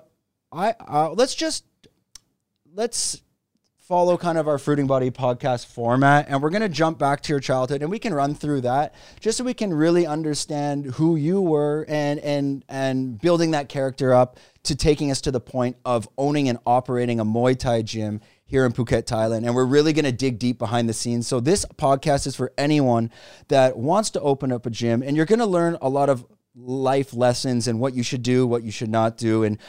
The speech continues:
I think this is just great information for, it's almost like, let's say, a, o-, an owner's gym guide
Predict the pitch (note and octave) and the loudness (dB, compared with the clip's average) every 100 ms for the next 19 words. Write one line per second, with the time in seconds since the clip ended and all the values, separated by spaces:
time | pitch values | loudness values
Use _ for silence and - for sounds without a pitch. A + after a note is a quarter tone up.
0 | - D3 G3 G#3+ F#3 E3+ D3+ B2 C#3 D3 | -2 -2 0 0 -2 -2 -4 0 2 4
1 | D3 C#3+ B2+ B2+ - C3 A#2 A#2+ A2+ A2+ | 2 0 0 0 -2 -6 -4 -4 -4 -6
2 | B2 A#2 - D#3+ A3 B3 F#3 D3+ E3+ C#3+ | -12 -12 -10 -6 -4 -4 0 -2 -2 -2
3 | D#3+ C3+ C3 _ C3+ D3 C#3+ A#2+ B2 B2+ | 2 2 0 _ -2 -2 -2 -4 -4 -2
4 | C#3+ C#3+ A#2+ F#2 B2 C3 C3+ C#3 D3 G3 | 0 0 -2 -2 0 0 2 4 4 0